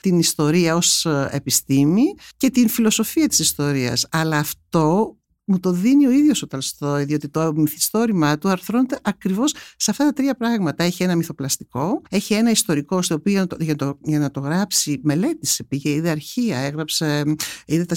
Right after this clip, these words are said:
τις σκηνές της μάχης και τα λοιπά, και μετά φιλοσόφησε για το τι είναι η ιστορία. Οπότε, ε, η δική μου η δουλειά ήταν, ε, εκεί με ενδιαφέρει το θέμα του πολέμου και της ειρήνης και το επεκτείνω και στους, ε, και στη ζωγραφική τώρα, αλλά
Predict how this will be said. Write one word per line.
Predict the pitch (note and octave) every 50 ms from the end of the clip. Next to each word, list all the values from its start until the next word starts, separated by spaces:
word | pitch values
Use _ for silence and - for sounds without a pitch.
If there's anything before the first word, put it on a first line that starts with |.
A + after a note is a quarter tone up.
| - -
τις | - C3 -
σκηνές | - - C#3 D#3 F#3+ G#3
της | - F3+ - -
μάχης | D#3 D#3+ E3 E3+ E3 D#3 -
και | - C3
τα | A#2 A#2+ A#2+
λοιπά, | A#2+ C#3+ - - C#4+ F#4+ - - - - - -
και | - -
μετά | D4 B3+ B3+ B3+ E4+ E4
φιλοσόφησε | - D4+ C#4+ A3 - - C4 C#4 C4 - - B3
για | G#3+ G3
το | F#3 F3 E3+
τι | - G#3
είναι | G#3 G3 F#3+
η | F3
ιστορία. | E3 E3 - - - D3 C#3 C3+ B2+ A2+ A2+ A#2 A#2 A#2+ A#2 _ - - - - - - -
Οπότε, | - F3+ F3+ F3+ - B3 B3+ B3+ - - C#4 C4 B3+ B3 A#3 A3 B3
ε, | F#3+ F#3+ - - A3 F#3+
η | F3+
δική | F3+ F3 - A3 A#3+
μου | C4 C4+ C4
η | C4 A#3+ A3
δουλειά | F#3 G3+ G3 G#3 A#3+
ήταν, | A#3+ - A3+ G#3+ F#3+ F3+
ε, | F3+ F3 E3 D#3+ -
εκεί | - D3+ D3 - -
με | F#3+ F#3+
ενδιαφέρει | F3 E3 E3 D#3+ D#3+ - - C4 C#4 C#4+ C4+
το | - G#3
θέμα | - - - F#3+ F3+ E3 D#3
του | D3+ D#3+ -
πολέμου | - D#3+ D#3 D#3+ D#3 D#3 D3 D3+ D3+
και | - C#3+
της | - - - -
ειρήνης | - C#3 C3+ D3 D3 C#3+ C#3 C#3 C3+ - -
και | - D3+ D3
το | D3 -
επεκτείνω | C#3+ D3 - - - - - D#3+ D#3+ D#3 D#3
και | D3+ - C#3+
στους, | - - - - C#3 C#3+ - - - - -
ε, | C#3 C3 C3
και | C3 D3+
στη | C#3 C#3+
ζωγραφική | D3 C3+ C#3 C#3 C3+ - C#3+ - - D3+
τώρα, | - C#3+ C#3 C#3 C#3
αλλά | C#3+ C3+ C3+ B2+